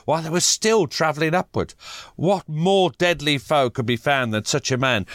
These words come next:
armed with two machine guns firing at the rate of two thousand rounds per minute?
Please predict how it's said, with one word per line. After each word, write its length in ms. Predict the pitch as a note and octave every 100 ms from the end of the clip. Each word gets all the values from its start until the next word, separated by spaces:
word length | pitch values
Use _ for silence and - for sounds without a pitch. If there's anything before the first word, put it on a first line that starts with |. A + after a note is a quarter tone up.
| -
armed 300 | E3 G#3 F#3+
with 160 | D#3+ -
two 400 | - B3 G#3+ E3
machine 440 | D3+ - F#3+ F#3+
guns 320 | D#3 A#2+ A2
firing 340 | - D3+ D3+ C#3+
at 80 | A#2+
the 100 | B2
rate 300 | D3 C#3 B2
of 140 | G#2
two 260 | - G3 E3+
thousand 560 | E3+ D3 D#3 C#3 B2
rounds 360 | D3 D#3 C#3 G#2+
per 160 | C#3+ C3
minute? 400 | F#3+ G#3+ E3